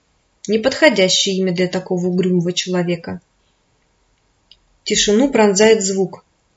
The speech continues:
Дверная ручка проворачивается – Дверь распахивается. В спальню входит неопрятный дородный мужчина,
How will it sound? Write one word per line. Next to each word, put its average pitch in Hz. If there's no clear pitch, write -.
Дверная 220
ручка 247
проворачивается – 185
Дверь 202
распахивается. 185
В -
спальню 196
входит 190
неопрятный 190
дородный 190
мужчина, 190